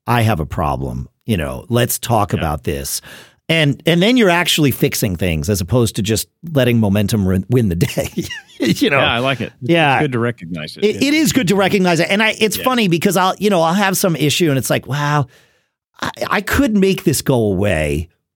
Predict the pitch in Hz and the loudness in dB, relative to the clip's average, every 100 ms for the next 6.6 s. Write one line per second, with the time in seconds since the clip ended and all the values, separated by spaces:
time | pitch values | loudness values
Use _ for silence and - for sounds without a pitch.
0 | _ 185 165 - - _ _ 196 262 - | _ 0 0 -2 -18 _ _ -2 0 0
1 | 269 - 143 135 - 110 107 90 85 78 | -2 -2 0 2 2 2 2 0 0 -2
2 | 87 - 98 80 76 - - 73 65 50 | -4 -8 -4 -4 -4 -8 -8 -8 -8 -12
3 | - _ _ 165 170 202 202 104 - 104 | -16 _ _ -2 0 0 2 0 -4 -16
4 | - 165 151 147 - 156 160 160 _ 190 | -2 2 2 0 -2 0 0 -2 _ 0
5 | 240 285 254 202 - 175 165 156 139 107 | 2 2 0 0 0 2 4 4 2 2
6 | 120 - - 120 113 110 | 0 0 0 2 0 -4